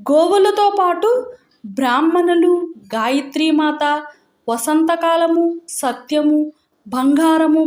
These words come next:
పుట్టాయని పెద్దలు చెబుతారు. దానము ఇవ్వదగిన వస్తువులలో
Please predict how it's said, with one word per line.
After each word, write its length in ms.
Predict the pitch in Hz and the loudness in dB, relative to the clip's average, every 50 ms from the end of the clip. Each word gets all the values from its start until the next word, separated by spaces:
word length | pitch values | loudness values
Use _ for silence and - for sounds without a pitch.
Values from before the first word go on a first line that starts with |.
| 320 320 | -2 -4
పుట్టాయని 600 | 262 - - 269 269 269 269 269 285 381 - - - _ _ _ _ _ _ _ _ - | -8 -8 -4 -4 -2 -2 -2 0 -2 -2 -2 -4 -10 _ _ _ _ _ _ _ _ -16
పెద్దలు 400 | 226 208 185 180 226 240 262 285 277 254 | -16 -14 -10 -6 -4 -2 -2 -2 -2 -4
చెబుతారు. 420 | 196 196 - - 190 175 170 165 - - _ _ _ _ _ _ _ _ _ _ _ _ _ _ _ - | -6 -8 -8 -8 -8 -8 -10 -12 -18 -20 _ _ _ _ _ _ _ _ _ _ _ _ _ _ _ -8
దానము 460 | 233 240 233 277 330 349 359 359 370 320 302 | -6 -4 -2 0 0 2 2 2 2 2 0
ఇవ్వదగిన 480 | 247 240 285 302 285 285 269 285 285 269 254 | 0 0 0 0 0 0 0 0 0 0 -2
వస్తువులలో 640 | 254 254 254 - - 269 269 262 262 262 269 320 | -2 -4 -6 -6 -4 -2 -2 0 0 0 0 0